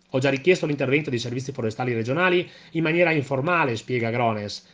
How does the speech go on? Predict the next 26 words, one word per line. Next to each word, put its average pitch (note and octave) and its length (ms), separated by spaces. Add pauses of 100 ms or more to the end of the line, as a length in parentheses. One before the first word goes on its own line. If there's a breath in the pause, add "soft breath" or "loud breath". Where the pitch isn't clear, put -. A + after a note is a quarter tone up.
(120 soft breath)
"Domani D3 500 (360 soft breath)
partirà E3+ 340
la F3+ 120
pec. - 340 (220)
Tra A#2+ 140
martedì B2+ 300
e C3 40
mercoledì C3+ 480
faranno D3+ 300
il A#2+ 80
sopralluogo G3 500
e F#3+ 60
capiremo E3+ 420
meglio. F2+ 380 (200 soft breath)
Siamo C#3 300
preoccupati B2+ 720
perché C3 220
sembra D#3+ 280
che C#3 80
il B2 60
conoide E3+ 500
estremamente C#3 540
ripido B2 400
abbia C#3+ 340
poca C3+ 320
stabilità." D#3 640